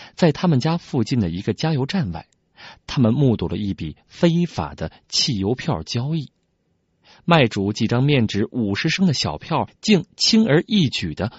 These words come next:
换回了几张百元大钞。于是他们怦然心动，在进一步了解到一张面额五十升的汽油票的价值绝对要超过一张五十元面值的人民币的时候，他苦于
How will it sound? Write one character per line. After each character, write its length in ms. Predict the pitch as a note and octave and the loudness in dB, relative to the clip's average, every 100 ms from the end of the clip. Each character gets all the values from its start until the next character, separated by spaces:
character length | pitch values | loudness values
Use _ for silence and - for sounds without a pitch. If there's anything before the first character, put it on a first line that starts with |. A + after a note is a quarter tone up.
| - | -14
换 380 | - F#3+ C3 | 0 0 2
回 120 | A2 G#2+ | -2 -2
了 100 | B2 | -2
几 220 | - F2 | -4 -4
张 280 | A#2 C#3 D3 | -2 -2 -2
百 220 | - D#2+ D2 | -4 -4 -6
元 280 | D#2+ G2 | -4 -4
大 220 | C#3 C3 G2+ | -2 -2 -4
钞。 320 | - D3 E3+ _ _ _ _ _ _ _ _ _ _ - | -4 -4 -6 _ _ _ _ _ _ _ _ _ _ -4
于 200 | G2 F2+ | -2 0
是 200 | F#2 D#2 - - | -2 -6 -14 -8
他 120 | - | -2
们 200 | G#2 D#2 - | 0 -2 -4
怦 320 | - A2+ A2+ | 0 2 2
然 160 | E2 E2+ | -2 -4
心 220 | B2 C#3 | -2 -2
动， 180 | D#3+ - _ _ _ - - | -2 -6 _ _ _ -20 -2
在 140 | - F3+ | 2 2
进 260 | - G3 | 4 2
一 40 | F3 | 4
步 140 | D#3 | 2
了 220 | A#2 A2+ | 2 2
解 140 | D3 F2 | 0 0
到 200 | A2 - - - | 0 -2 -8 -2
一 140 | F#3 | 2
张 180 | F#3 F#3 | 4 4
面 200 | F#3+ E3 | 4 4
额 260 | G2+ A#2+ - | 2 0 -2
五 240 | A#2+ F#2 F2+ | -4 -4 -2
十 140 | D3 | -2
升 200 | C#3 G3 | 2 2
的 80 | C#3+ | 2
汽 180 | - B2+ | 0 0
油 100 | A2+ | 0
票 220 | - A2+ | 0 -2
的 80 | F2+ | -2
价 220 | C3+ G2 | -2 -2
值 200 | F2 F#2 - - | -2 -4 -6 -8
绝 260 | - C#3 | 0 2
对 140 | F3+ G3 | 2 2
要 120 | C#3+ | 0
超 200 | G2 - | 0 -2
过 140 | D3 C#3 | 0 0
一 100 | G2+ | 2
张 220 | C3+ C#3 - - | 0 0 -6 -4
五 220 | A#2+ G2+ | 0 2
十 140 | - | 2
元 180 | D#3+ C3 | 4 4
面 260 | F3+ E3+ G#2+ | 4 4 2
值 120 | - | 0
的 80 | C3 | 0
人 180 | A2 D3 | 4 4
民 240 | F3+ G3 | 6 4
币 220 | G3+ G#3+ | 4 2
的 100 | G2 | 2
时 160 | E2 E2 | -4 -6
候， 260 | - C#2+ - _ _ _ - - - | -10 -14 -16 _ _ _ -20 -20 -2
他 160 | C3 | 0
苦 260 | - - F#2+ | 0 -2 0
于 160 | G#2 | 2